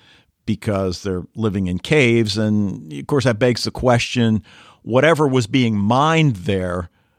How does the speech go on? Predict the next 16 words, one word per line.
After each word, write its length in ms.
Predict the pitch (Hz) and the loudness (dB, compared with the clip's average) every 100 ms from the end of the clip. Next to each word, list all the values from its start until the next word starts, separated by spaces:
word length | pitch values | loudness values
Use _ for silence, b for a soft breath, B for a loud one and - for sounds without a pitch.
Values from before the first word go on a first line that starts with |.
| _ - | _ -14
did 240 | 104 120 110 | -2 -2 2
they 720 | 117 113 110 107 107 107 101 _ - | 2 2 2 2 0 -2 -6 _ -6
mine 540 | 117 101 110 120 123 | -2 0 2 2 2
it 140 | 117 | 0
out? 400 | 101 127 139 180 - _ _ - | 0 2 4 2 -4 _ _ -6
Or 580 | 127 120 120 117 117 110 | -2 2 2 4 2 0
for 200 | - 117 | -2 -2
whatever 420 | 107 123 123 117 | 2 2 2 0
reason, 460 | 110 123 123 117 110 | -2 0 0 0 0
did 140 | 110 | 0
the 100 | 107 | -2
Goa'uld 600 | 98 107 110 110 117 117 | 0 2 4 4 2 -2
just 300 | 92 107 - _ _ | -2 -4 -6 _ _
decide 480 | - - 107 107 107 | -10 -2 0 2 0
it 100 | 104 | -2
wasn't 440 | 107 104 104 98 | -2 0 -2 -6